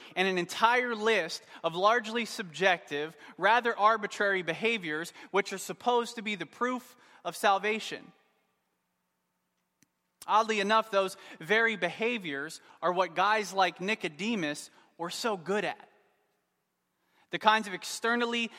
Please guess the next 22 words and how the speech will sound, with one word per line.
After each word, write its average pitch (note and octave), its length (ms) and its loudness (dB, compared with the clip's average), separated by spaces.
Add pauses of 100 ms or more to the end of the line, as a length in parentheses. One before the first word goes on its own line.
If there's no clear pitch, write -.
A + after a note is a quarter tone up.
observable F3+ 640 0
behavior G3 460 -2
modifications F3+ 800 -2
that D#3+ 160 -4
led G3+ 220 2
Jesus F#3 440 -8
to F#3 100 -8
make F#3 260 -2
this G#3+ 160 -2
declaration F#3 840 -2 (300)
of A#3+ 240 6
the F#3+ 80 -2
Pharisees. C#3+ 720 -4 (360)
"Woe G#3+ 340 2
to A3+ 80 -2
you, E3+ 360 -6
teachers A3+ 400 -6
of G3 100 -8
the F3+ 40 -6
law G3+ 440 4
and D#3+ 180 -6
Pharisees, G3+ 640 -2